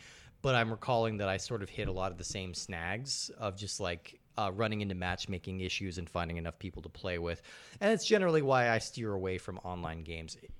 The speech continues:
in general, and that's just me personally. Um, but I, I think there's potential in this game here. I think there's a lot of detail. I think there's clearly a reverence for the license. Uh, and I think this movie is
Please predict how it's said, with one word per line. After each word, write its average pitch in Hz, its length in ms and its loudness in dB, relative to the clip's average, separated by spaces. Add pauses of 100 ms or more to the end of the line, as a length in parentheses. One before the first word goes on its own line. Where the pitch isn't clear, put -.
(140)
in 131 200 0
general, 110 480 0
and 110 120 2
that's 110 160 0
just - 180 -8
me 101 440 -2 (120)
personally. 110 720 -2
Um, 92 500 0
but 110 360 0
I, 147 240 2
I 147 40 6
think 208 160 -2
there's 185 200 2
potential - 440 -2
in 151 60 2
this 135 140 0
game 131 260 0
here. 123 240 2
I 120 80 0
think 117 160 -6
there's 110 140 -2
a 113 40 -2
lot 104 220 4
of 101 100 0
detail. 110 580 2
I 104 100 2
think 104 180 -6
there's 95 320 -4 (480)
clearly 175 400 10
a 143 60 10
reverence 123 500 4
for 127 140 -2
the 104 100 -4
license. 98 800 -2 (440)
Uh, 113 280 6
and 131 140 0
I 120 80 6
think 117 200 -4
this 107 180 -6
movie 101 360 -2
is 87 460 -4